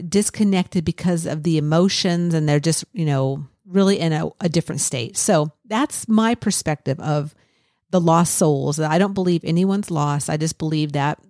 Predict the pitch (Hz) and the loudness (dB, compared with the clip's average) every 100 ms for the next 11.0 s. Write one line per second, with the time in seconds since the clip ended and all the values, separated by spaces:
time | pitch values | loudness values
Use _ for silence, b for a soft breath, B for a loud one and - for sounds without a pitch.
0 | _ - - - 160 160 156 160 180 180 | _ -6 -4 -2 0 0 -2 -2 -2 -2
1 | 254 247 240 247 240 - 160 156 160 160 | 2 4 4 4 2 -2 0 2 0 0
2 | 147 - - b b b b b - 175 | -2 -4 -10 b b b b b 0 2
3 | 190 196 175 156 156 143 143 143 147 - | 4 4 2 0 0 0 0 -2 -4 -2
4 | 139 214 - - 196 185 190 202 208 196 | 0 0 -4 -4 -2 0 -2 0 0 0
5 | 196 196 196 - 190 202 208 202 - 156 | 2 0 -2 -4 -4 -2 -2 -4 -6 -4
6 | 151 156 160 160 156 151 160 139 160 220 | -2 -2 0 0 0 0 0 0 2 0
7 | - - 202 202 208 208 _ _ _ _ | 0 -2 -2 0 -2 -4 _ _ _ _
8 | _ - - - 202 190 180 175 170 180 | _ -20 -6 0 4 4 4 2 0 -2
9 | 190 175 175 170 170 - 170 156 - 170 | 0 0 0 0 -2 -2 -2 -2 -4 -6
10 | 175 180 180 185 170 175 160 160 151 | -4 -2 0 2 2 0 0 0 -2